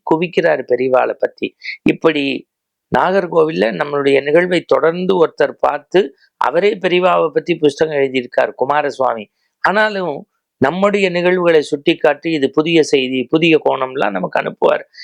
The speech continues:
இதனுடைய நோக்கம் என்னன்னா, எத்தனை எழுத்தாளர்களை, எத்தனை சிந்தனையாளர்களை, எத்தனை பெரியவா பக்தர்களை இது போய் தொடுகிறது. அதற்கு காரணம் நாம் எழுத்தண்ணி செய்திகளை சேகரித்து உங்களுக்கு வழங்குகின்றோம்.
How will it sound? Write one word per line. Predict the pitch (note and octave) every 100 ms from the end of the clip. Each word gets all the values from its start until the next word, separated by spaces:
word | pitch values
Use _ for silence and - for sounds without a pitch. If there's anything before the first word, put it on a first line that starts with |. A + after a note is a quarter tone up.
| -
இதனுடைய | - C#3+ D3+ C#3+ C3
நோக்கம் | C3 G3+ G#3+ A3 F#3+
என்னன்னா, | D3+ D3 D3 C#3+ C3+ G3 _ _ -
எத்தனை | D#3+ E3+ - G3 F3+
எழுத்தாளர்களை, | D#3 F#3 G3+ G#3 F#3 E3+ C#3+ C#3+ C3
எத்தனை | C#3 - F3+ D#3
சிந்தனையாளர்களை, | - F#3+ A3 G#3 F#3+ E3 C#3 C#3 C3 A#2+ - - -
எத்தனை | D3 - G3 F#3 C#3+
பெரியவா | E3 G3+ G#3 F#3
பக்தர்களை | C#3 C#3 - G3 D#3+ E3 F#3+
இது | D#3 C#3
போய் | E3+ E3+
தொடுகிறது. | - D3+ F3 E3+ D3 C#3+ D3
அதற்கு | C3+ D3 - C#3
காரணம் | C#3+ D#3+ F#3 F3 A2+ _ - _
நாம் | - C3 B2+
எழுத்தண்ணி | C#3 F3+ G#3 - F#3+ G#3 G#3
செய்திகளை | E3+ E3 E3+ D#3+ D3+ B2+
சேகரித்து | - E3 E3 C#3+ - F#3
உங்களுக்கு | D#3+ B2+ B2 -
வழங்குகின்றோம். | C3+ A2+ A#2+ A2+ G#2+ G2 - -